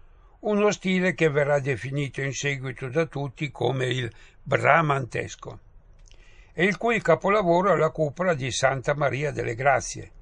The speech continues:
modello a cui guarderanno da quel momento in poi tutti gli altri architetti, arrivando a definirlo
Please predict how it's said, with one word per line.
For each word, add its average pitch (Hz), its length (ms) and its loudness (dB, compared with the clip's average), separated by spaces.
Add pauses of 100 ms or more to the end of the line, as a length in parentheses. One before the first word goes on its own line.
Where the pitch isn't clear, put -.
(280)
modello 135 680 2
a - 180 -8
cui 143 420 -4 (520)
guarderanno 123 760 2
da 120 160 -4
quel 131 200 -4
momento 131 460 -4
in 170 140 2
poi 143 380 -2
tutti 190 500 -6
gli 117 100 -4
altri 143 380 -2
architetti, 127 800 -8 (480)
arrivando 196 540 4
a 151 60 2
definirlo 156 800 0